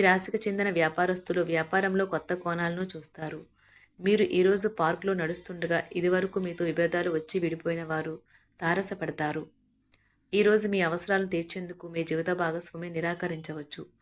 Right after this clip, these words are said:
చివరికి దానివల్ల మీరు ఫ్రస్ట్రేషన్‌కు లోనవుతారు.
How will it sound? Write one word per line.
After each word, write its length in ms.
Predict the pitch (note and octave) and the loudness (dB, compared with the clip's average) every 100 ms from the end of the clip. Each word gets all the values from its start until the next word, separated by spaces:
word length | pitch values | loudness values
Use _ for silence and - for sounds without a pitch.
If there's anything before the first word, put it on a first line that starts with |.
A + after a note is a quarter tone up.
| _ _ _ | _ _ _
చివరికి 400 | - F#3+ G3 G3 G3 | 0 2 2 2 2
దానివల్ల 440 | E3 D#3+ F3 F#3 | 2 0 2 0
మీరు 200 | F#3+ F3 | 2 -2
ఫ్రస్ట్రేషన్‌కు 720 | F3 E3+ E3 - F#3 E3+ E3+ G#3 | -2 -4 -4 -4 -4 -6 -4 -2
లోనవుతారు. 680 | G3+ D3+ D3+ D3 D3+ D3+ | 0 -4 -8 -14 -12 -12